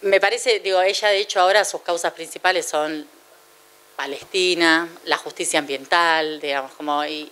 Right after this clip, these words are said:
y comple-, complementando un poco la, la, la idea, no porque necesite que sea complementada en algún otro texto, en su historia sobre la conciencia, plantea principalmente que uno de los principales problemas,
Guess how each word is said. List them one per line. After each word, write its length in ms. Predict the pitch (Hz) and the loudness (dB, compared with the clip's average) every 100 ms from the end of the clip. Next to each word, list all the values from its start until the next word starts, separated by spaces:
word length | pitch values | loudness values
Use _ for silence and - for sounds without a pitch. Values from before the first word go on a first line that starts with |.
| - 185 | -20 -20
y 180 | 175 - - - | -18 -20 -14 -10
comple-, 360 | 165 175 175 - | -2 2 2 0
complementando 580 | 165 175 180 226 254 | -8 -6 -2 -2 -2
un 80 | 240 | -4
poco 240 | - 165 160 | -10 -8 -4
la, 260 | 151 147 - | -4 -4 -8
la, 340 | 151 147 143 - - - - - | -8 -8 -10 -16 -20 -20 -20 -6
la 160 | 156 151 | 0 4
idea, 300 | 160 202 160 | 8 8 6
no 140 | 147 | 0
porque 200 | 147 151 | -8 -12
necesite 540 | 147 160 151 175 - | -10 -10 -12 -12 -14
que 100 | 156 | -12
sea 380 | - 156 151 147 - | -6 0 0 0 -6
complementada 600 | 156 147 147 151 208 196 | -12 -10 -8 -2 0 0
en 80 | 160 | -4
algún 220 | 160 180 | -10 -8
otro 200 | 175 165 | -8 -6
texto, 340 | 165 214 208 165 | -2 -2 -2 -10
en 120 | 151 | -10
su 100 | 143 | -14
historia 320 | - 175 180 | -6 -2 -2
sobre 220 | 170 156 | -2 -6
la 100 | 151 | -6
conciencia, 560 | 151 147 - 214 208 160 | -6 -6 -4 -2 0 0
plantea 400 | 147 147 180 175 | -2 0 0 0
principalmente 640 | 160 165 165 170 185 196 | -6 -8 -4 -4 -4 -2
que 180 | 175 151 - - - - | 0 -2 -4 -20 -16 0
uno 220 | 220 226 | 2 6
de 80 | 208 | 4
los 100 | 185 | 2
principales 480 | 175 170 196 214 214 | -6 -4 0 0 0
problemas, 400 | 185 202 208 | 0 0 -2